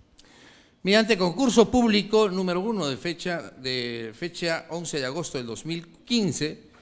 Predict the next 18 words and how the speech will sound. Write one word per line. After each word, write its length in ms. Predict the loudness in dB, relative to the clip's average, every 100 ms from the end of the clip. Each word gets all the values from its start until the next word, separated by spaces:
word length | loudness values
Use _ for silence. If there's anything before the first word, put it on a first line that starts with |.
| -20 _ -8
se 200 | 4 4
adjudicó 600 | 4 2 0 4 4 4
la, 400 | 2 0 0 0
la 140 | 0
buena 320 | 0 0 0
pro 320 | 0 0 0 -4
a 60 |
la 140 | -8 -8
prestación 440 | -8 -8 -8 -8
de 100 | -8
servicio 400 | -8 -6 -6 -6
de 100 | -10
recolección 380 | -10 -12 -10 -10
de 80 | -10
transporte 380 | -12 -12 -12 -10
de 60 |
residuos 300 | -10 -10 -8
sólidos 420 | -4 -2 -2 -4